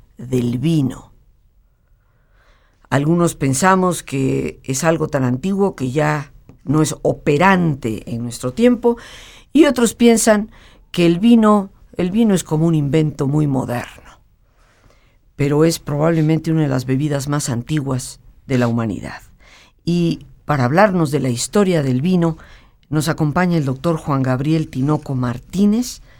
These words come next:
Obtuvo su doctorado en ciencias biológicas con un programa de ciencia, tecnología e ingeniería de alimentos. También tiene otro posgrado, eh,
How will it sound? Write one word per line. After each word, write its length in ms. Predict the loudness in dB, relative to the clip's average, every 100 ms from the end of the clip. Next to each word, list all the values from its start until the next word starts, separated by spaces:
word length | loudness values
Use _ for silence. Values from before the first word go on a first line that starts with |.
| -20 -20 -20 -20 -20 _ _ _ _
Obtuvo 500 | -6 -6 -2 0 0
su 160 | 0 -2
doctorado 460 | -4 0 2 2 2
en 60 |
ciencias 500 | 0 -4 -2 -2 -2
biológicas 1000 | 0 2 4 2 0 -8 -6 -6 -6 -12 -16 -20 -20 -20 _ _
con 160 | -6 -4
un 80 |
programa 440 | -2 -2 -2 -2 -2
de 80 | -2
ciencia, 460 | -2 -2 -2 -4
tecnología 800 | -4 -2 -2 -2 -4 -2 -2 -4 -4
e 80 |
ingeniería 640 | -4 -2 -2 -2 0 0 -2
de 140 | -4
alimentos. 560 | -6 -10 -12 -14 -18 -8
También 420 | -4 0 0 0
tiene 260 | -4 -8 -6
otro 340 | -2 -2 -2 -4
posgrado, 560 | -6 -2 0 0 0 -6 -20 -20 -20 _
eh, 360 | -6 -4 -4